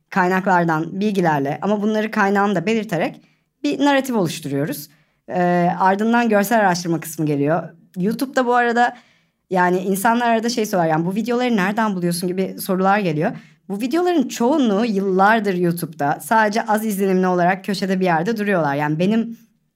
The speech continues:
kişisel, e, olarak kasetlerden kayıtla transfer ettiğim veya, e, işte, videosunu senelerdir saklayarak gündeme getirdiğim falan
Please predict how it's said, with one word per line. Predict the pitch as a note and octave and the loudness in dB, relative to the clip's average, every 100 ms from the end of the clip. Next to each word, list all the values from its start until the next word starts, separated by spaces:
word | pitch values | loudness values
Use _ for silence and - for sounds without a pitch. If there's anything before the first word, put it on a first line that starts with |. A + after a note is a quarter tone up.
| _ _ _ _ _ _ _ _ _ | _ _ _ _ _ _ _ _ _
kişisel, | - - - A3+ A3+ A3+ | -12 -8 0 2 4 2
e, | A#3 G#3 E3+ E3+ | -2 0 2 2
olarak | F3 E3+ D#3+ D#3 | 0 0 0 -2
kasetlerden | E3 E3 F#3+ F#3+ F#3+ G#3 A3+ | -4 -2 -2 2 2 2 -2
kayıtla | - G3 A3 G3+ F3+ | -2 -4 -2 -2 -2
transfer | F3 F3+ E3+ F3 A3+ | -2 -2 -2 0 -2
ettiğim | G#3 F#3 E3+ E3 F3 - _ _ - | -2 -2 -2 -2 -8 -20 _ _ -4
veya, | E3+ F#3 F3+ F3+ F3 - F3+ | 0 2 4 4 2 -2 -2
e, | E3 D#3+ D#3+ D#3+ D#3+ D#3 D#3 D#3 | 0 2 2 2 0 0 0 -2
işte, | D#3 - F3 | -6 -4 -2
videosunu | E3+ F3 G3 G#3+ G#3 | 0 -2 -2 -2 -2
senelerdir | G3 F#3+ G#3 G#3+ G#3 | 0 2 2 2 -2
saklayarak | G#3 F#3 F#3 G#3 G3 F#3 F#3 | -2 -2 0 2 2 0 -2
gündeme | F#3+ F#3+ | 0 0
getirdiğim | F#3+ F#3+ F#3+ E3+ E3+ | -2 -2 -2 -2 0
falan | F#3 F3+ F3 | 0 0 -2